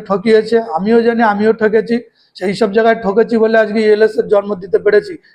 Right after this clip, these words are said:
না হলে কোনোদিনই সম্ভব হতো না। আমাদের উদ্দেশ্য, মানুষ বিগত দিনে অনেক ঠকেছে,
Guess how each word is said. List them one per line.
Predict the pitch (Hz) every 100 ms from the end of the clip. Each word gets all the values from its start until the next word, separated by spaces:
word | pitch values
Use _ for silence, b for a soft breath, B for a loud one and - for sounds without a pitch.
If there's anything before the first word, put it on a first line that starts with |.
| b
না | 175
হলে | 202 220
কোনোদিনই | 208 208 214
সম্ভব | 220 202 202 202
হতো | 190 220
না। | 202 151 - b b
আমাদের | - 202 220
উদ্দেশ্য, | 214 185 220 220 247 240 240 B B
মানুষ | 185 214 226
বিগত | 208 220 214
দিনে | 214 214 226
অনেক | 214 214 226 -
ঠকেছে, | 202 220 220 233